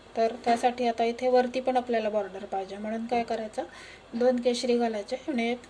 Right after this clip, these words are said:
पांढरा मणी घालायचा. इथून आला माझा दोरा. आता या वरच्या केशरी मण्यातून काढणार आहे.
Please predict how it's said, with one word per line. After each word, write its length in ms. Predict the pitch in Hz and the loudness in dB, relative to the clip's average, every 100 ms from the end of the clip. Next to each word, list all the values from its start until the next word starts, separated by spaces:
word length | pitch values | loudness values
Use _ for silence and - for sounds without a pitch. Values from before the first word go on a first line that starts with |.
| - | -6
पांढरा 320 | 269 233 214 | -2 0 -2
मणी 220 | 202 226 | -4 -4
घालायचा. 1600 | 190 - - - - - - - - - - - - - - - | -4 -8 -14 -16 -20 -20 -20 -20 -20 -20 -20 -20 -20 -20 -20 -14
इथून 260 | 247 254 240 | -4 0 2
आला 180 | 214 220 | 0 -4
माझा 280 | 196 214 214 | -8 -8 -6
दोरा. 260 | 214 226 - - - - - - - | -4 -6 -8 -12 -20 -20 -20 -20 -18
आता 260 | 233 240 247 - - - | -6 -4 -6 -10 -20 -8
या 220 | 240 233 | -2 -2
वरच्या 360 | 226 226 226 240 | -2 -4 -4 -4
केशरी 360 | 240 233 - 233 | -4 -6 -6 -8
मण्यातून 460 | 208 196 - 190 | -8 -10 -12 -12
काढणार 360 | 185 180 180 | -10 -12 -10
आहे. 80 | 185 | -8